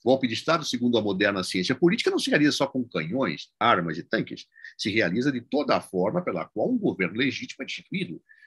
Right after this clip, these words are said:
Portanto, não ter fato subsumido à norma, capaz de configurar os pressupostos jurídicos do crime de responsabilidade,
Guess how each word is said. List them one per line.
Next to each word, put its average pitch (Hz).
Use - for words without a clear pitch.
Portanto, 139
não 208
ter 131
fato -
subsumido 190
à 247
norma, 107
capaz 143
de 151
configurar 214
os -
pressupostos 165
jurídicos 120
do 127
crime 113
de 113
responsabilidade, 294